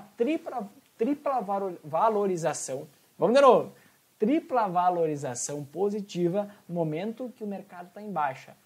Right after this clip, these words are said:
Começou a entender como é que investidor sempre em alta ganha, inclusive nos períodos de baixa? Pois é, exatamente isso. E eu considero pelo menos um percentual de dez por cento investido, pelo menos,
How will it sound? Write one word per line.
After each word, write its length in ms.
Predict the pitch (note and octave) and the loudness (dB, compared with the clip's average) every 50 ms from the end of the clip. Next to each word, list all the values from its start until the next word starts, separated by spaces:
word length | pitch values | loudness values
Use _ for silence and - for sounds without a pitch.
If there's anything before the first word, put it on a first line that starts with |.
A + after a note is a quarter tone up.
| _ _ | _ _
Começou 340 | _ G#3 G3+ G3+ G3 - C#4 | _ -4 -4 -4 -4 -4 -8
a 40 | - | -8
entender 300 | D4 - G3 F#3+ G#3 G#3+ | -6 -4 -2 -2 -2 -2
como 200 | G#3 F#3+ F3 G3 | -2 -4 -6 -8
é 60 | G#3 | -8
que 80 | G#3 G#3 | -8 -8
investidor 380 | F3 F3 E3+ - C#3+ E3 E3 | -10 -10 -12 -10 -12 -12 -12
sempre 260 | - - C#3+ D3 D#3 C#3 | -10 -14 -16 -14 -10 -8
em 40 | |
alta 180 | C#3+ D3+ - B2+ | -8 -8 -8 -10
ganha, 240 | A#2+ B2 D3 D3 D3 | -8 -6 -6 -6 -6
inclusive 380 | C#3 C#3+ C3+ B2+ D3 E3 E3 | -8 -10 -10 -10 -10 -10 -10
nos 120 | D#3 C#3 - | -12 -14 -14
períodos 300 | - B2+ B2 B2 B2 D3 | -14 -14 -14 -12 -12 -12
de 80 | A#2+ | -8
baixa? 360 | A#2+ D3+ F3 E3+ - - - - _ _ _ _ _ | -2 0 0 0 -2 -4 -12 -20 _ _ _ _ _
Pois 180 | G#3+ A#3 G3+ | -2 0 2
é, 200 | F3+ C#3+ B2 - - - _ _ _ - | 2 0 0 -2 -6 -16 _ _ _ -10
exatamente 580 | C3 C#3 D3+ D3 F#3+ F#3 G3 A3 G#3+ - F3+ | -6 -4 -4 -4 -4 -4 -6 -6 -6 -4 -4
isso. 220 | C#3+ B2+ - - - _ _ _ _ | -4 -6 -8 -14 -20 _ _ _ _
E 100 | F#3+ G#3 | 0 0
eu 100 | C4+ D#4 | 0 0
considero 840 | D#4 - C4+ B3+ B3 - - G#3 D3+ C3+ C3+ D#3 F3+ - C3+ A#2+ - - _ _ _ _ _ _ _ _ _ _ _ _ _ - | 0 -2 -2 -4 -4 -4 -6 -6 -4 -4 0 2 2 2 2 2 -4 -10 _ _ _ _ _ _ _ _ _ _ _ _ _ -4
pelo 280 | C4+ D4+ D4+ D4 B3+ | -4 -2 2 2 2
menos 360 | G#3+ G3 G3+ G#3+ A3 G#3 F3 | 2 2 0 0 -2 -2 -2
um 40 | G3 | -4
percentual 500 | E3 F#3+ E3+ D#3 - F3 E3 D#3+ E3+ E3+ E3 | -4 -6 -8 -8 -8 -10 -10 -8 -8 -8 -8
de 100 | D#3 D3 | -8 -8
dez 320 | C#3+ D#3+ F#3 A#3+ B3+ - | -8 -4 -4 -4 -4 -4
por 180 | - - F#3+ - | -6 -8 -8 -8
cento 360 | - - F3 F3+ F3+ F3 F3 | -8 -8 -10 -10 -10 -10 -10
investido, 560 | E3 D3 D3 C#3 C#3 - - D3+ D#3 D#3 - - _ | -10 -8 -8 -10 -10 -12 -12 -10 -12 -12 -12 -16 _
pelo 260 | - G3 A3 A#3 A#3 A3+ | -8 -6 -2 0 0 0
menos, 560 | G3 F3+ F3+ F3 D#3+ C#3 A#2+ A#2 - - - | 0 -4 -6 -6 -8 -8 -10 -12 -16 -20 -20